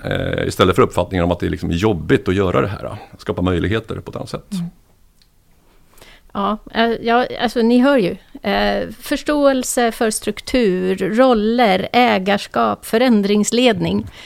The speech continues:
Speaker 2: Eh, det, det, man blir ju så nöjd och glad. Eh, och jag kan ju säga att, eh, efter att också med, under ett antal år här har fokuserat på, på dataskyddet just i den här organisationen,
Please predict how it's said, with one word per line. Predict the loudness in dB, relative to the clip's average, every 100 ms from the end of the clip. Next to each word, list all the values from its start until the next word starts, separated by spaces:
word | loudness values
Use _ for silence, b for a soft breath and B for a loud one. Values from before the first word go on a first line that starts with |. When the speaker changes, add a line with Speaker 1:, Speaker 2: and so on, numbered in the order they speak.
| B B B -6
Speaker 2:
Eh, | 0 2 4 2 0
det, | -2 -2 0
det, | 0 0 0 0
man | 2 4
blir | 4
ju | 4
så | 4
nöjd | 2 4 2
och | 2
glad. | 2 0 -2
Eh, | -2 0 2 2 0
och | 0
jag | -2
kan | 0 -2
ju |
säga | 0 2 2 0
att, | -2 -6 -8 _ -4
eh, | -2 -4 -4 -4
efter | -2 -2
att | -2
också | -4 -2 -2
med, | 2 0 0 -6 _ 2
under | 2 4
ett |
antal | 0 2 2
år | 4 4
här | 2 -2
har | -2
fokuserat | -6 -6 -4 -4 -2
på, | 0 0
på | -2 0
dataskyddet | 0 0 -2 -2 -2 -6
just | -4
i | -4
den |
här | 2 4 6
organisationen, | 6 4 0 -4 -8 -10 -12